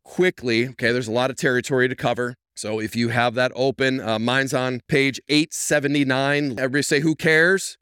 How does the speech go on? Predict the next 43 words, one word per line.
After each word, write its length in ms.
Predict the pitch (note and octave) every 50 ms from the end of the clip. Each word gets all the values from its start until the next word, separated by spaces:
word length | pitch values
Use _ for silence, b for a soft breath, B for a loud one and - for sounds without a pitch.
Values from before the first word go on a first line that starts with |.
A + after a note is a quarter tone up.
| _ -
I, 160 | G#2+ A2 G#2+
I 80 | C#2+ G#2
really 500 | A2 A2+ A#2+ B2+ C#3 D3 D3 C#3+ C#3+ C3+
want 300 | B2+ C3+ C3+ C3 A#2+ A#2
you 80 | A#2+
to 120 | A#2 A#2+ A2
see 500 | - - - C3+ B2 A#2+ A#2 A#2+ A2 - _ -
in 100 | A#2 A2+
your 180 | A2 A2 A2+ -
own 260 | C3+ D3+ D#3+ E3 D#3+
Bible, 480 | C3+ B2 A#2 A2+ A#2 A#2 G#2+ A2+ A2 A2+
whether 300 | A2+ A#2+ A2 A#2+ A#2 A2
that 260 | G2+ A#2 B2 B2+ A#2
on 140 | - A#2+ A#2
a 60 | A2+
screen 580 | - - - - - B2 B2+ C3 B2+ B2+ B2 B2+
or 340 | - A#2 A#2+ A#2+ A#2 A#2 -
old-fashioned 800 | - C3 C3 B2 A2 - - B2+ B2 A#2+ - - B2 A#2+ A#2
paper, 520 | - - B2+ A#2+ B2 - B2+ B2 A2+ G#2+ - _
that 120 | - G#2+ G2
you 160 | G#2+ A#2+ B2+
would 80 | B2+ A2+
be 140 | A#2 A2+
open 200 | G#2+ A#2 - A2+ G#2+
to 120 | - G2+
Luke 260 | G2+ A2+ B2+ A#2 -
nineteen, 720 | - B2+ C3 C3+ C3+ - - A#2+ A2+ A2 G#2+ G2+ G2 F#2 - _ -
and 100 | - A2+
we 100 | A2 B2
would 160 | B2 B2+ B2
read 200 | A2 A#2 A#2 A2+
these 200 | G#2+ A#2 A#2+ A2+
words, 480 | A2+ G#2+ A2 F#2+ F#2 F#2 D#2+ - - - _ _ _
starting 360 | - - - A2+ A2+ A2 A2+
in 100 | A2+ G#2
verse 240 | G2 G2+ G2+ - -
ten. 280 | - G2 F#2+ G2 F2 - _ _ _ _
"For 140 | - - C3+
the 80 | B2+ B2
Son 300 | - - - D#3+ F3 G#3
of 160 | G#3 E3 D3
Man 420 | D3 C#3 C#3 C3 A#2+ A2+ A2 G#2+
came 560 | - - C#3+ C3+ A#2 A2+ G#2 F#2+ F2+ F2 F2+